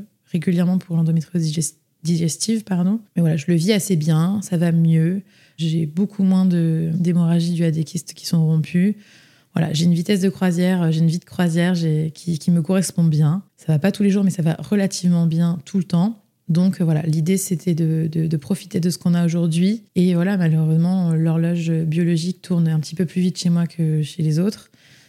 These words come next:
Donc, euh, le jour où potentiellement on, on décidera de, de, d'avoir un deuxième enfant, il sera potentiellement trop tard, puisque, euh, voilà, la, la, la P M A, c'est, c'est une solution qui est chouette. Mais voilà, moi, mon horloge biologique tourne un petit peu trop vite.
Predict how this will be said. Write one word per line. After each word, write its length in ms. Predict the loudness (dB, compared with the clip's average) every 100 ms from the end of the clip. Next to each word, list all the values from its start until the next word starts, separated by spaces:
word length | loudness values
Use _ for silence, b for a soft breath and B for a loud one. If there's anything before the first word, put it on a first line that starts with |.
| b -10
Donc, 340 | -2 0 0
euh, 60 | 0
le 160 | 2
jour 240 | 2 0 -2
où 180 | -2 -2
potentiellement 760 | 0 0 0 0 0 2 2
on, 460 | 0 0 -2 0 0
on 20 |
décidera 560 | 0 -4 -2 -2 0 -2
de, 280 | -2 -2
de, 160 | -2 -4
d'avoir 300 | -2 0 2
un 80 | 2
deuxième 300 | 2 0 0
enfant, 220 | 0 0
il 60 | -2
sera 200 | -2 -4
potentiellement 640 | -2 -2 0 0 0 0
trop 200 | -2 -4
tard, 340 | -2 -4 -4 _ b b b b b _
puisque, 400 | -4 -4 -4 -2
euh, 260 | 0 0 0
voilà, 260 | 0 0
la, 200 | 0 0 -2
la, 280 | -2 -2 -4 -4
la 120 | -2 -2
P 120 | 0
M 140 | 0
A, 100 | 0
c'est, 320 | -2 -2 -2
c'est 120 | 0 0
une 100 | -2
solution 520 | 0 -2 -2 -2 -2
qui 180 | -2 -4
est 40 |
chouette. 480 | -4 -2 -4 -4 -16 B B B B _
Mais 60 | -2
voilà, 160 | 0
moi, 140 | 2 2
mon 200 | 2 2
horloge 220 | 2 0
biologique 380 | 2 0 -2 -6
tourne 260 | -2 0
un 300 | 2 0 0
petit 140 | -2 -2
peu 120 | -4
trop 200 | -2 -2
vite. 440 | 0 -2 -4 -14